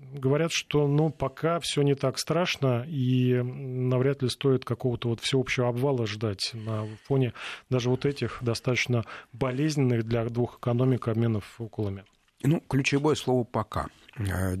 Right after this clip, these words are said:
Speaker 2: э, специфика поставок, э, товаров, крупных партий товаров такова, что от, э, принятия решения, оплаты до, собственно, поставки происходит довольно много времени.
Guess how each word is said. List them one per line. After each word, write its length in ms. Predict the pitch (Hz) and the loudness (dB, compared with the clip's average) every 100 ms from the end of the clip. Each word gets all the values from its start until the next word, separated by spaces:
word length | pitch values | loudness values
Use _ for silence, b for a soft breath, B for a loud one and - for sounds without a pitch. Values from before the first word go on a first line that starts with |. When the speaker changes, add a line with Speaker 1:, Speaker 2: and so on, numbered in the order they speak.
| - | -4
Speaker 2:
э, 280 | 123 107 110 | 0 0 2
специфика 680 | - - 127 170 - - 117 | 0 -2 0 0 0 -2 -2
поставок, 720 | 139 123 - 127 98 95 - | -4 -4 -4 -2 0 -4 -6
э, 440 | - 107 98 92 92 | -6 -2 0 -2 -4
товаров, 420 | - 151 202 120 | 0 2 2 0
крупных 360 | - 117 107 101 | 0 -2 0 -2
партий 280 | 101 - 87 | -2 -6 -6
товаров 380 | 117 151 139 - | -2 0 0 -2
такова, 420 | 110 123 156 180 | -4 -2 0 0
что 320 | - - 101 B B B B | 0 0 -2 B B B B
от, 420 | 170 160 135 - - | 2 4 2 -4 -6
э, 480 | 113 104 98 95 90 | -2 -2 -2 -4 -4
принятия 560 | - 123 131 110 113 107 | -2 0 0 0 -2 -2
решения, 640 | 110 - 185 175 143 113 | -2 0 0 0 0 0
оплаты 640 | 101 120 135 160 151 131 | -2 -2 -2 0 -2 -2
до, 180 | 101 120 | 0 0
собственно, 400 | 107 131 - 107 | 0 -2 -4 -8
поставки 560 | 98 135 - 254 - - | -4 -6 -2 -2 -2 -6
происходит 560 | - 110 107 - 170 | -2 -2 -2 -2 -2
довольно 340 | 107 107 143 123 | 0 2 2 4
много 280 | 107 107 107 | 4 4 2
времени. 420 | 95 85 69 | 2 -2 -6